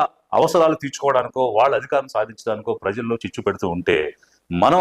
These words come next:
అప్రమత్తంగా ఉండి దాన్ని తిప్పికొట్టాలి తప్ప వాళ్ళు పెట్టే చిచ్చుకి మనం లోనయ్యి గనక మనం చర్యల్లోకి వెళితే మనపై ఆధిపత్యం చేయాలనుకున్న వాడే గెలుస్తాడు, మనం ఓడిపోతాం. కాబట్టి మన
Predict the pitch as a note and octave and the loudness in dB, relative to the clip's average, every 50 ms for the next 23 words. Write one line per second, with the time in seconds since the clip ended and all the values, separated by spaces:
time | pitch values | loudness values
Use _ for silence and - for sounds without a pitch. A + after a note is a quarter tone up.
0 | E3 D3+ - F3 E3+ E3+ E3 - E3+ D#3+ D3+ D3 C3+ C3 C3+ C3+ C3 A#2 A2+ A#2 | 2 2 2 0 0 0 0 0 0 0 2 2 2 2 2 0 0 0 0 -2
1 | _ _ _ _ _ G#2+ A#2 B2+ C3+ C3 C3+ C3+ A#2+ - C#3+ C#3+ C3+ C3+ B2+ A2+ | _ _ _ _ _ 2 2 2 2 2 -2 -6 -6 -2 2 2 4 4 2 2
2 | - G#2 G2 - - A#2 G2 F2+ F2+ - _ _ _ _ - F2+ G2 A2 B2+ D3 | 2 0 0 2 4 4 4 4 0 -2 _ _ _ _ -10 0 2 4 4 6
3 | D#3 D#3 D3+ - - - C#3 C3+ - F#3 F3+ F3 - F#3+ F3 - G3 - F#3+ E3+ | 4 2 2 0 -2 -4 -4 0 2 2 2 2 -2 -8 -6 -6 -4 0 2 2
4 | D#3+ D#3+ _ _ _ _ - A#2 C#3 C#3+ D3+ C#3+ C3 C3+ D#3 D#3+ D#3+ D3+ C#3+ B2+ | 2 0 _ _ _ _ -2 2 4 4 4 4 4 4 4 4 4 2 2 0
5 | C3 B2 - B2+ B2 A#2 A#2 A#2 A2+ A2 - - A2+ A#2+ A#2 A#2 A#2 G#2+ G#2 G2 | -2 -2 0 0 0 2 0 -2 -4 -6 -4 -4 -2 0 0 0 0 0 -2 -6
6 | G#2+ - A#2 - - F2 - _ _ _ _ _ _ _ _ _ - G2+ F2+ F#2+ | -4 0 2 2 2 2 -2 _ _ _ _ _ _ _ _ _ -14 -4 0 2
7 | G#2+ B2 B2 - C3 C3 C3 B2 - - G#2+ A2+ B2 A#2+ A#2+ A2+ - A#2 G#2+ - | 2 2 4 4 4 4 2 2 0 0 -2 -2 -2 -2 -6 -6 -8 -10 -6 -2
8 | G#2+ G#2 G#2 G#2 - - G2+ G2+ G2 G2 G2 G2 F#2+ - F#2+ G2 G2 - - G2+ | -2 -2 -2 -4 -10 -12 -10 -6 -4 -4 -4 -4 -4 -4 -4 -6 -6 0 0 0
9 | G2 F#2+ F2+ - _ _ _ - F2+ F#2 G2+ G#2 F#2+ F#2 G2 G2 - F#2+ F2+ - | 2 2 -2 -4 _ _ _ -2 0 2 2 4 4 4 2 2 2 0 0 0
10 | F2+ F2 E2 _ _ _ _ _ - - A2+ B2 C#3 C3+ - D#3+ C#3+ B2+ - - | 0 -2 -2 _ _ _ _ _ 0 2 4 4 4 4 2 2 2 2 0 -4
11 | _ _ _ - F2 F2+ A#2 C3 | _ _ _ -10 -2 2 2 4